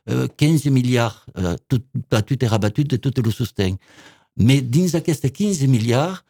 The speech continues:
hi ha sonque un terç que és aquí prepausat e finançat per, per l'Estat. Tot lo demais ven de las cultures, de las, eh, regions, de las collectivitats, eh, locales, territorials. Donc, mostra que, finalment,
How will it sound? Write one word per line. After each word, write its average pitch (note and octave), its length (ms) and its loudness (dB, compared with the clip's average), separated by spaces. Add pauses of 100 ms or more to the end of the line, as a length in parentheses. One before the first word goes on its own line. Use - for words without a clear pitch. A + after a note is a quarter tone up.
(260)
hi A2+ 80 0
ha A2+ 80 2
sonque F#3+ 460 -2 (100)
un F3+ 240 0
terç - 540 -4
que C3+ 100 0
és B2 100 -4
aquí C#3+ 300 -2
prepausat C3 640 -2
e A2 60 -2
finançat A#2 640 -2
per, G#2 160 0 (240)
per F#2+ 160 0
l'Estat. C3+ 400 -2 (420)
Tot A3+ 220 -4
lo F3+ 100 2
demais C#3 380 0
ven D3+ 160 0
de D#3+ 80 -2
las C#3+ 180 -2
cultures, D#3+ 460 0 (240)
de A#2+ 100 2
las, B2 240 0
eh, A2+ 220 0
regions, A#2+ 340 0
de C#3 60 0
las B2 160 0
collectivitats, A#2 720 -4
eh, G#2 340 0
locales, A#2+ 500 0
territorials. D#2+ 840 -2 (420)
Donc, G2 140 2
mostra D#3 400 2
que, B2 100 -2
finalment, C#3 560 0